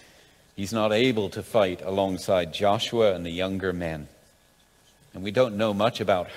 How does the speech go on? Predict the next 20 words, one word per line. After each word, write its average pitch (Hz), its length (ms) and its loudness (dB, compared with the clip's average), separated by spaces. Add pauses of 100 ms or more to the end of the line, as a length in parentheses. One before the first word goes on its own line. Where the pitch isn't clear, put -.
Hur, 123 460 6
but 95 220 -2 (760)
he 127 120 -2
too 104 280 -4
was 87 140 -6
probably 90 400 -2
no 85 260 -4
spring 87 760 -6
chicken. - 480 -10 (1300)
These 117 400 2 (180)
two 139 300 4
men 131 400 4 (400)
couldn't 110 360 0
fight, 147 600 6
but 110 260 -2
they 123 220 4
could 156 580 0 (360)
stand 117 1000 0
alongside 101 1040 0
Moses. 95 840 -6